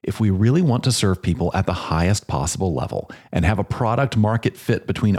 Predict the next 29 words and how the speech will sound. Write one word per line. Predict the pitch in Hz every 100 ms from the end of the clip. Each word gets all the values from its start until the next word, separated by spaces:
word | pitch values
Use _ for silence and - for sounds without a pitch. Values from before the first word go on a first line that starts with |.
| -
our | 98
group | 101 131 -
tours | 110 98 98
and | - 98
the | 98 -
individuals | 110 131 123 113 127 123
who | - 110
are | 104
buying | 95 123 123 98
them, | 80 71 87 - _ _ _ -
we | 90
need | 87 85 90
to | 92
be | 92 98
super | 87 - 107 107 120 107
specific | - - - - 90 - 64 - - _ _ _
with | - -
the | 78
individuals | - 95 104 92 87 76 78 82 -
we | 73
are | 71
selling | - - 87 90 78 67
to." | 73 50 - _ _ _ _ _ _ _
And |
he | 76
went | 82 80
on | 82
to |
say, | - 80 73